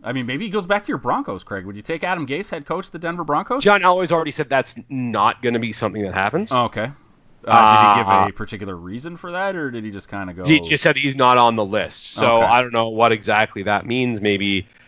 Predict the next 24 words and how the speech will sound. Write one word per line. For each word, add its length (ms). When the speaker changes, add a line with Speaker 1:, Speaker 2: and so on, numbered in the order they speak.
Speaker 2:
uh, 260
when 160
he 220
left 320
to 60
be 80
the 100
Bears 320
offensive 360
coordinator 500
after 440
Fox 400
was 100
fired. 460
There 120
was 160
some 200
Speaker 1:
Oh, 100
okay, 160
Speaker 2:
unpleasantness. 640
Speaker 1:
sorry. 140
Speaker 2:
I 20
don't 120
know. 320